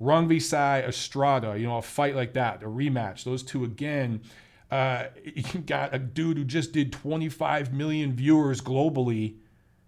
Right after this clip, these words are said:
and that's available on some sort of streaming service. That's huge, okay? The international global economics and demographics of this thing,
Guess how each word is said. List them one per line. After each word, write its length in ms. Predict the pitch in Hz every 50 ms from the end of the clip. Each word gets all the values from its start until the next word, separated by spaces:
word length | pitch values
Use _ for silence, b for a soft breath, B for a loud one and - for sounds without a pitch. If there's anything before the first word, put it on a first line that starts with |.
| _ _ -
and 100 | - -
that's 200 | 151 151 151 -
available 440 | 135 113 143 143 151 156 143 135 139
on 140 | 131 127
some 220 | 127 - 147 143 139
sort 200 | - 156 143 127
of 60 | 120
streaming 560 | - - - - 139 156 165 160 151 131 123
service. 640 | 107 - - 131 123 120 110 117 113 104 - - b b b b b b b b _
That's 300 | - 147 170 175 175 175
huge, 840 | - - - - - 175 160 143 131 117 104 95 - - - - _ _ -
okay? 320 | 120 120 - 143 131 131
The 200 | 127 143 143 - -
international 1040 | 180 208 226 233 170 - 214 202 190 165 156 156 160 165 160 - - 156 156 139 143
global 640 | 135 113 - 123 127 139 147 170 160 156 165 156 151
economics 800 | 135 147 139 - 147 131 127 131 131 139 131 127 123 120 - -
and 140 | 123 117 117
demographics 720 | 135 139 135 127 113 123 127 127 135 135 131 131 120 - -
of 80 | 117
this 180 | 110 113 107 -
thing, 440 | - 120 113 110 107 104 101 98